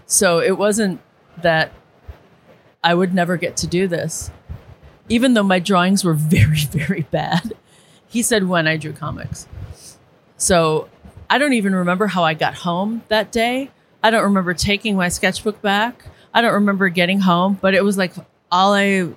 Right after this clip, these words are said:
could think of was that John Byrne looked at my drawings and one day I'm gonna draw comics. So I just kept reading comics and going back to conventions and showing my drawings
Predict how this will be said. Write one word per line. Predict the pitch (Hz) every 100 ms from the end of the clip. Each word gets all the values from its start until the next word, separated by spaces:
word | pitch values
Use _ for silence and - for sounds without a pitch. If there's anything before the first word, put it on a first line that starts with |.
| _
could | 208 190
think | 208 196
of | 170
was | 165 160
that | 185 170 - - _ _ _ _ _ _ _ _ _ _ -
John | 202 202
Byrne | 202 202
looked | 190 185
at | 175
my | 175
drawings | 170 180 180 160 160 - - _
and | 170 175 170 165 160 135 - _ _ _ _ _
one | 170 196
day | 190 175
I'm | 165 160 165
gonna | 165 156
draw | 160 151
comics. | 165 170 175 - - - _ _ _ _ _ _ _ _ _ -
So | - 185 165 - - _ _ _ -
I | 208
just | 226 -
kept | 233 185
reading | 214 240 254
comics | 226 233 233 233 - - -
and | 123 196 190
going | 196 214 202
back | 190 -
to |
conventions | 196 202 180 185 196 185 190 -
and | 165
showing | 160 196 190 202
my | 190 185
drawings | 190 180 196 196 190